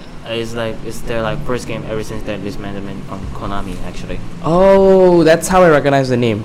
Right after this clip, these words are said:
Speaker 2: Kojima was part of Konami.
Speaker 1: Yep.
Speaker 2: Okay, so with Death Stranding, what do you think? It's because it
Speaker 1: It takes
Speaker 2: looks
Speaker 1: place,
Speaker 2: boring.
Speaker 1: I mean,
Speaker 2: <laughs>
Speaker 1: it ta-, it takes place in apocalyptic United States, right?
Speaker 2: Uh-huh.
Speaker 1: Where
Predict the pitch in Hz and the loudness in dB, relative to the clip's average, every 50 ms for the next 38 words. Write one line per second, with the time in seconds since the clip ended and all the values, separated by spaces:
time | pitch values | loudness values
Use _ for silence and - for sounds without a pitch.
0 | - - - 139 143 - 151 151 156 160 160 147 131 - - 147 135 120 - - | -6 -4 -2 -2 0 2 2 2 4 4 4 2 2 0 0 0 0 0 0 -2
1 | 127 113 117 131 151 185 190 156 127 104 78 67 78 - - - - - 117 139 | -2 0 2 4 4 4 4 2 0 0 -2 -4 -6 -8 -10 -12 -10 -10 -10 -10
2 | - - - - - - - 135 131 - 110 95 95 - - - - - 131 123 | -10 -12 -14 -14 -10 -4 -2 -2 0 0 0 0 0 -2 -2 -2 0 2 2 4
3 | 117 120 120 113 113 117 110 107 - - - - - 151 139 139 160 165 - - | 4 6 6 6 4 4 2 0 -2 -4 -2 2 4 4 6 6 4 4 4 2
4 | - 143 135 135 139 127 131 131 131 127 117 110 - - - 92 90 95 - - | 0 2 2 4 2 2 2 2 2 2 2 0 0 -2 -4 -4 -6 -6 -8 -4
5 | - - 120 117 - - - - - 185 180 - - 139 - - - - - - | 0 2 2 2 0 -2 -2 2 2 2 2 4 2 2 0 0 -6 -14 -12 -10
6 | 165 165 - - 170 185 - 147 139 113 107 104 104 104 95 92 98 - - - | -6 -4 0 2 4 4 4 2 2 2 2 2 2 2 0 -2 -4 -8 -10 -10
7 | - - - - - - - 127 127 135 139 - - - 339 330 - - 247 226 | -8 -2 0 2 2 4 2 2 0 -2 -6 -4 -2 -2 -2 -2 0 2 2 4
8 | - 240 - 294 349 - - - - - - - - 151 151 - 202 190 - - | 4 4 2 2 0 -2 -6 -8 -8 -6 -6 -6 -4 -6 -6 -8 -8 -10 -6 -4
9 | 190 180 - 147 127 120 - 117 120 - - 139 127 123 - 123 123 117 - - | -4 -4 -4 -6 -8 -8 -8 -8 -8 -6 -4 -6 -6 -6 -6 -8 -8 -8 -8 -10
10 | 113 110 - - - 117 117 113 110 107 104 104 101 - - - 120 104 90 - | -10 -10 -12 -12 -12 -10 -10 -8 -8 -8 -8 -6 -6 -8 -6 -6 -6 -6 -6 -8
11 | - 92 92 95 117 117 120 120 117 120 156 170 - - - - - - - - | -8 -8 -4 -2 -2 0 0 0 -2 -2 -4 -6 -10 -12 -12 -12 -14 -14 -14 -12
12 | - - - - 139 143 143 - - - - 117 113 110 110 113 | -10 -10 -10 -10 -8 -8 -8 -8 -8 -8 -8 -6 -6 -6 -6 -8